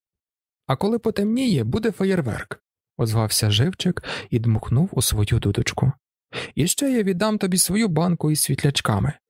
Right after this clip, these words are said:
Їх там по самі вінця. Я ціле літо збирав».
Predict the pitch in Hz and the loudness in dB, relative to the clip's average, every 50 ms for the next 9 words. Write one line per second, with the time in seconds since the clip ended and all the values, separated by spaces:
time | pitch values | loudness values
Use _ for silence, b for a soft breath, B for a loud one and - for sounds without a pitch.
0 | b b b _ 151 180 240 - - - 202 190 185 - 156 127 - - 185 240 | b b b _ 0 0 0 0 -2 -2 0 0 0 0 0 0 0 0 0 0
1 | 247 180 120 117 110 101 104 - - 135 - - _ _ _ _ _ _ _ - | 0 0 2 2 2 0 0 -2 -2 -4 -4 -6 _ _ _ _ _ _ _ -2
2 | 233 233 - - 262 240 220 180 170 135 - 120 110 117 120 113 - - - - | -2 -2 0 0 0 0 2 2 0 0 0 -2 -2 0 -2 -2 -2 -2 -4 -8
3 | - | -12